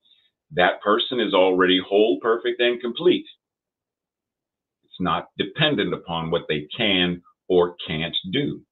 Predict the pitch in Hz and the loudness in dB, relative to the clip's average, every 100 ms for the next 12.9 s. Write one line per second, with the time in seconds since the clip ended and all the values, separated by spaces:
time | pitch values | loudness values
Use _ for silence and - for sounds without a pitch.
0 | _ _ _ _ _ _ _ _ _ _ | _ _ _ _ _ _ _ _ _ _
1 | _ _ _ _ _ _ _ _ _ _ | _ _ _ _ _ _ _ _ _ _
2 | _ - - 190 120 87 76 69 - - | _ -12 -2 2 2 0 -6 -12 -18 -20
3 | _ 95 95 95 147 165 85 69 - - | _ -2 0 -2 -2 -2 -4 -6 -12 -20
4 | - _ _ _ _ _ _ _ _ _ | -20 _ _ _ _ _ _ _ _ _
5 | _ _ _ _ _ _ _ _ _ - | _ _ _ _ _ _ _ _ _ -14
6 | - 123 113 135 160 98 92 92 92 98 | -4 2 6 6 4 2 0 0 -2 -2
7 | 87 85 - - - 151 151 143 127 113 | -2 -4 -8 -20 -10 -6 -4 -2 0 2
8 | 101 - 104 98 - 73 - - _ _ | 0 -4 -6 -4 -6 -8 -10 -12 _ _
9 | _ _ _ _ _ 76 87 92 107 117 | _ _ _ _ _ -4 2 2 4 4
10 | 165 180 90 80 85 123 - - _ _ | 4 2 0 0 0 0 -6 -20 _ _
11 | _ _ _ _ - 78 82 90 101 117 | _ _ _ _ -10 -6 -2 0 0 0
12 | 101 117 156 156 202 226 - - - | -2 -4 -4 -2 -2 -2 -6 -8 -12